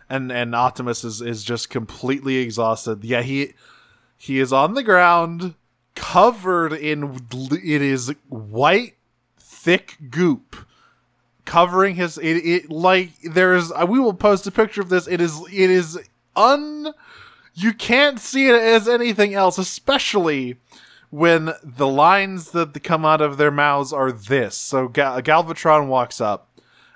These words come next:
and says, "This can't be how our fight ends, Prime. For eons we've battled. It's much too anticlimactic. I demand satisfaction."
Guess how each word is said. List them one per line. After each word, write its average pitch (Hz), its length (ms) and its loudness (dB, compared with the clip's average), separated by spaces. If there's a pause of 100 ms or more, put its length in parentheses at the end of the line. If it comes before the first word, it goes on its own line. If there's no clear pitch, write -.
(140)
and 131 720 -2
says, 110 680 -2 (240)
"This 143 220 -4
can't 170 360 -4
be 143 140 -8
how 127 160 0
our 120 140 2
fight 113 320 -4
ends, 107 260 -10
Prime. 92 460 -10
For - 180 -6 (100)
eons 135 680 0 (340)
we've 113 260 -8
battled. 110 440 -2
It's 104 120 -12
much 139 680 -2
too 127 240 -2
anticlimactic. 110 1080 -6 (480)
I 151 280 6
demand 131 640 -4
satisfaction." 117 1300 -4